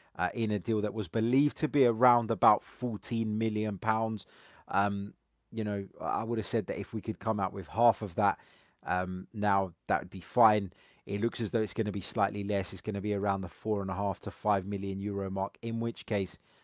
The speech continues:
let him go. Um, just cash in, Arsenal. And I, I say this over and over again with Arsenal, when we're talking about players moving out, it's not necessarily the need to bring in transfer fees. I mean,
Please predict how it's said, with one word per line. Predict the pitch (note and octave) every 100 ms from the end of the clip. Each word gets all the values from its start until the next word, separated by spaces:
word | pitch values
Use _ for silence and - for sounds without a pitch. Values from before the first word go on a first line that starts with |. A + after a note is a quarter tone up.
| _
let | - F2+
him | F2+
go. | F#2+ F#2 D#2+ _ _ -
Um, | F#2+ F#2+
just | G2 C3+ -
cash | B2+ A#2+ B2+
in, | A#2+
Arsenal. | A2+ A2 A#2
And | B2+ C#3+ - - - _
I, | C#3+ C#3
I |
say | D#3 - F3+
this | D#3+ C#3 D3
over | C3+ A#2
and | B2
over | A#2+ G#2
again | A2+ C#3 C3
with | A#2+ A#2+
Arsenal, | C3+ C3+ C#3
when | A#2 A#2
we're | A2+
talking | - C3+ C3+
about | B2 A2+
players | - A#2+ A2+ F#2+
moving | A2+ A2+ G#2+ A2+
out, | A2 F2+
it's | -
not | B2+ C3
necessarily | A#2+ G#2+ A2 - A#2 A2 G#2 - - - -
the | A#2
need | A#2+ A#2+ A2
to | A#2+
bring | F#2 B2 A2+
in | A2 G#2
transfer | - C3 C3 - - A2
fees. | F#2+ G#2 F#2+ F2+
I | G2+
mean, | G#2+ F#2+